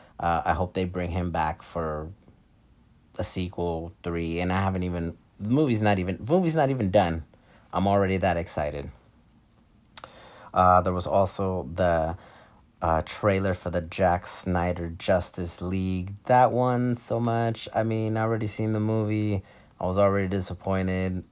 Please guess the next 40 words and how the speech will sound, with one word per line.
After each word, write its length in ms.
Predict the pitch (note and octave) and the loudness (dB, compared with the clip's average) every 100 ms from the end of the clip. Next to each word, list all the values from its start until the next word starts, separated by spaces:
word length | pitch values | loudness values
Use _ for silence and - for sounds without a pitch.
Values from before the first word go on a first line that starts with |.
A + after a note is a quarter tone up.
| _ F#2+ | _ 0
I 120 | G2 | 2
don't 160 | F#2+ | 2
really 180 | F#2 F#2 | 0 -2
care 340 | F2+ F2+ F2+ F2 | -4 -2 0 0
what 240 | F2+ F2 | -2 -2
dark 340 | E2+ E2 D#2+ | 0 0 -2
tones 540 | - F#2+ F2+ F2+ F2+ - - | -6 -2 0 -2 -4 -6 -4
Zack 240 | D#2+ - | -4 -6
Snyder, 640 | - F2+ F2 F2 F2+ F2+ | -6 -2 -2 -2 -4 -6
'cause 160 | E2+ E2+ | -6 -6
I 100 | E2 | -4
know 200 | E2+ E2 | -2 -4
his 320 | E2 D#2 - | -6 -8 -12
directing 520 | - E2 D#2+ - D#2 | -10 -6 -4 -6 -10
style, 720 | D#2+ - E2 E2 D#2+ D#2+ D#2 D#2+ | -8 -2 0 2 2 0 0 -2
and, 320 | D#2+ D#2 D#2+ - - - - - - - - - - - - - _ A#2+ | -4 -8 -10 -14 -20 -20 -20 -20 -20 -20 -20 -20 -20 -20 -20 -20 _ -2
uh, 300 | A#2 A#2 A2+ | 2 4 2
it's 80 | A2 | 2
gonna 200 | A#2+ A2+ | 2 2
be, 520 | G#2+ G#2+ G2 G2 F2+ - - - | 2 0 0 0 -2 -6 -14 -10
you 120 | G2 F#2 | -4 -2
know, 180 | F2+ | -2
split 380 | E2 - A2 G#2+ | -4 -6 -2 0
up 160 | G#2+ G2+ | 0 -2
into 240 | F#2 F2+ | -4 -4
a 80 | F2 | -6
six-part 680 | - A2 G2+ - G#2 G2 E2+ | -4 -6 -6 -2 2 2 2
miniseries 960 | G2 G#2 G2 G2+ G2+ G2+ G2+ G2 - | 0 -2 -2 -2 -2 -2 -2 -4 -2
on 120 | E2 F2 | -2 -2
H 200 | F2 - | -4 -6
B 100 | F2 | -4
O 140 | F2 | -4
Max, 480 | F2 F#2+ F#2+ F#2 - | -2 0 0 -2 -4
which 160 | E2+ - | -10 -6
means 420 | E2+ E2+ F2 - | -4 -4 -6 -8
it's 100 | F#2 | -8
just 260 | - G2+ F#2+ | -6 -4 -4
another 280 | F#2 F#2 | -2 -2
excuse 720 | E2+ - - - - F2 E2+ - | -4 -8 -14 -12 -8 -6 -6 -10
for 640 | - F2 F#2 F#2 F2 F#2 | -12 -8 -4 -4 -4 -6